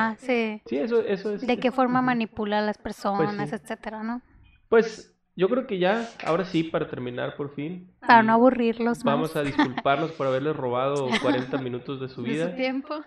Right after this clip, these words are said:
Speaker 2: Eh, si es que se, si es que logramos robárselos, ¿no?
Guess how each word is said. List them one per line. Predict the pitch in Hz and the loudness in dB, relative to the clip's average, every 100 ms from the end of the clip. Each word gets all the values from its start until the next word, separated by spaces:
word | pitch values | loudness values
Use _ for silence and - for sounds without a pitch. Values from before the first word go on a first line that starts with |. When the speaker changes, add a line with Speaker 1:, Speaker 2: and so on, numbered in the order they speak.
| 330 320 | -8 -4
Speaker 2:
Eh, | 139 139 131 131 127 127 _ _ _ - 349 | -2 0 0 -2 -4 -6 _ _ _ -4 2
si | 135 | 6
es | 139 - | 6 4
que | 160 151 151 | 2 2 0
se, | - 127 139 | -6 -6 -8
si | - 147 | -2 2
es | 143 | 2
que | 170 | 2
logramos | 143 127 131 143 | 2 2 0 0
robárselos, | 127 113 117 - 349 | -2 -2 2 8 8
¿no? | 127 | 6